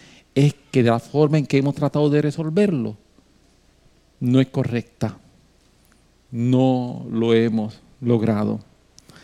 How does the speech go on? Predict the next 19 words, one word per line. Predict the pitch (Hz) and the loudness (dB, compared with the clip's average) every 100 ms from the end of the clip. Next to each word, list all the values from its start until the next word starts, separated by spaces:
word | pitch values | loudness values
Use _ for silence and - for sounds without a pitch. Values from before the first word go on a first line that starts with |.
| - _ - | -20 _ 0
Tener | 110 117 | 2 4
más | 127 135 147 | 4 2 0
información, | 135 - 127 123 - 151 143 147 143 139 _ _ _ _ _ _ _ _ | -4 -2 -2 -2 0 0 0 -2 -8 -12 _ _ _ _ _ _ _ _
tener | 113 107 117 127 | 2 4 4 2
más | 131 131 | 0 -2
opciones, | 127 - - - 139 131 110 107 _ _ _ _ _ _ _ _ - | -6 -8 -16 -4 0 0 -2 -8 _ _ _ _ _ _ _ _ -4
no | 123 131 | 2 2
nos | 139 - | 2 0
ha | 127 117 - - _ _ _ _ | 0 0 -4 -12 _ _ _ _
ayudado, | - 131 127 127 156 170 | 2 2 2 4 4 4
sino | 156 151 190 190 | 2 4 4 4
que | |
nos | 175 170 | 2 4
ha | 185 | 4
entretenido | 196 185 170 - 196 175 170 151 139 156 254 330 320 330 294 - _ _ _ _ _ _ _ _ _ _ _ _ _ | 6 4 2 2 4 4 4 2 4 6 8 8 6 6 2 -12 _ _ _ _ _ _ _ _ _ _ _ _ _
de | - 123 127 | -6 2 2
lo | 123 | 2
que | 135 | 2
verdaderamente | 123 120 127 135 139 135 139 135 - 123 120 | 4 4 6 6 4 4 2 0 0 0 -2